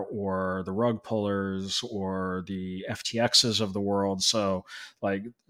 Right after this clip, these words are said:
they're a hundred percent to blame for, for kind of making, like, the terminology toxic. But, like, maybe let's set that aside and think about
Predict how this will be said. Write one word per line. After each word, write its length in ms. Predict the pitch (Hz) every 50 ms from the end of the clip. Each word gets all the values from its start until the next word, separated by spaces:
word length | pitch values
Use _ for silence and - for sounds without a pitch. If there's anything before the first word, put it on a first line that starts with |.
| - -
they're 720 | 165 131 120 131 131 135 135 127 123 120 113 110 101 98 - - -
a 60 | 147
hundred 300 | 113 117 113 101 107 101
percent 340 | - 107 - - 117 110 95
to 60 | -
blame 600 | 98 87 101 107 107 113 113 110 107 104 101 98
for, 840 | 95 - - - 107 101 104 101 98 98 95 95 95 92 92 92 - _ _ _ -
for 160 | - 107 95
kind 280 | - - - 107 98 98
of 120 | 92 92
making, 720 | 104 107 101 101 101 - - 104 98 95 95 95 92 95 _ _ _ _ -
like, 220 | 185 113 95 - -
the 80 | -
terminology 800 | - - - 113 104 101 98 98 104 104 101 101 98 - 101 98 -
toxic. 540 | - - 95 95 95 - - 104 90 - - -
But, 180 | - 117 113 - -
like, 240 | - 131 127 123 110 - _ -
maybe 260 | 170 143 143 147 147
let's 240 | 139 135 123 - -
set 180 | - 131 -
that 180 | - 117 110 101
aside 500 | 95 - - 120 120 120 113 107 104 104
and 160 | 107 107 -
think 200 | - 113 107 -
about 400 | 104 98 104 101 98 98 98 -